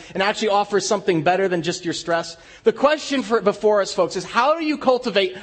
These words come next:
a Mary heart in a Martha world? <laughs> And the reality is, like anything else, you go into training. Stillness is a discipline. It means you have to work at it. It's a very important spiritual discipline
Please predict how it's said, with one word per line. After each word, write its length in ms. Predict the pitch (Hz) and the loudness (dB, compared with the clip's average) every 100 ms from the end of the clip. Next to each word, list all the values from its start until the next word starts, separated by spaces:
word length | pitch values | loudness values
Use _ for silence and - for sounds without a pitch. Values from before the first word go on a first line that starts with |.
| - | -2
a 80 | 196 | 0
Mary 480 | 190 226 247 233 202 | 2 2 2 2 0
heart 540 | - 240 185 180 - - - | -2 0 0 -4 -12 -18 -8
in 180 | 226 214 | -2 0
a 40 | |
Martha 440 | 202 208 220 - 220 | 2 2 0 0 0
world? 580 | 180 208 196 135 104 - _ | 2 2 2 -2 -6 -16 _
<laughs> 120 | - 151 _ _ _ _ _ _ _ _ _ _ _ | -14 -14 _ _ _ _ _ _ _ _ _ _ _
And 80 | 185 | 0
the 80 | 208 | 2
reality 600 | 214 226 262 302 247 196 | 4 4 2 0 0 0
is, 160 | 190 190 | 0 2
like 200 | 202 214 | 0 2
anything 340 | 247 269 233 | 0 0 0
else, 280 | 226 202 - - | 0 0 -8 -10
you 180 | 165 240 | -2 0
go 220 | 220 226 | 2 2
into 180 | 220 220 | 2 -2
training. 540 | 214 - 202 180 117 | -4 0 0 -2 -4
Stillness 420 | - - 247 294 269 | -4 0 2 2 -2
is 100 | 202 | -2
a 60 | |
discipline. 680 | 175 147 214 262 - 254 269 | 0 2 2 0 0 0 0
It 100 | 220 | 0
means 180 | 202 202 | -2 -2
you 120 | 185 | 0
have 140 | 185 180 | -2 -2
to 60 | |
work 300 | 165 175 196 | 0 0 0
at 160 | - 247 | 0 0
it. 60 | |
It's 100 | 196 | -2
a 60 | 175 | -4
very 240 | 160 220 | 0 0
important 400 | 262 - 233 220 | 0 0 0 0
spiritual 380 | 185 220 208 226 | -4 0 0 0
discipline 500 | 175 208 220 220 214 | -2 -2 -2 -4 -4